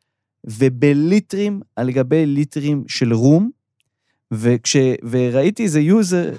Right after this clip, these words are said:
שצייץ את זה, וכתב, אה, "טוד בולי בונה את צ'לסי." <laughs> וזה פשוט, אני צחקתי כמה דקות מזה,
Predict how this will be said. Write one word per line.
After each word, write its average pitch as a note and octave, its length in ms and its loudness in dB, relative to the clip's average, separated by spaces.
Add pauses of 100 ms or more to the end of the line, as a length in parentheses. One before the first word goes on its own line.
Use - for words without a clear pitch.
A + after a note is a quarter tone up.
(280)
שצייץ D#3+ 600 0
את D3+ 100 -8
זה, D3 280 -2 (340)
וכתב, G3+ 560 0
אה, D#3+ 400 2 (200)
"טוד F#3 300 0
בולי F3 400 2
בונה C#3+ 640 0
את - 180 -8 (200)
צ'לסי." - 420 -6 (100)
<laughs> - 960 -10
וזה C#3 380 2
פשוט, A3 640 -2 (160)
אני D3 160 2
צחקתי D#3 440 -4
כמה D#3 220 0
דקות D3 360 2
מזה, D3+ 280 -2